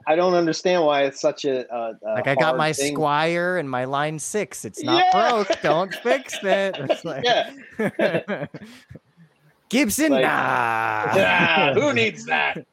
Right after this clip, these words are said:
Speaker 2: <laughs> Yeah.
Speaker 1: But
Speaker 2: No, I mean, a hundred percent. Like, what, what is that? That just rejects the idea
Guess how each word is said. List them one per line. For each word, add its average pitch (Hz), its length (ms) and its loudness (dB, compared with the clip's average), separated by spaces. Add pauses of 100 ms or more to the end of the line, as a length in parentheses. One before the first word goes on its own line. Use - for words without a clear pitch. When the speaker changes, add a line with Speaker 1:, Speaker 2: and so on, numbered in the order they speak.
(120)
Speaker 2:
<laughs> 175 600 -4 (720)
Yeah. 110 320 -8
Speaker 1:
But 131 200 0
Speaker 2:
No, 220 120 4
I 175 140 4
mean, 170 180 0
a 156 40 0
hundred 170 180 -2
percent. 110 320 -6
Like, 107 240 -4
what, 127 240 0
what 135 160 2
is 131 200 0 (260)
that? 139 180 0 (220)
That 135 180 2
just - 260 -2
rejects 123 520 0
the 120 180 2
idea 110 460 2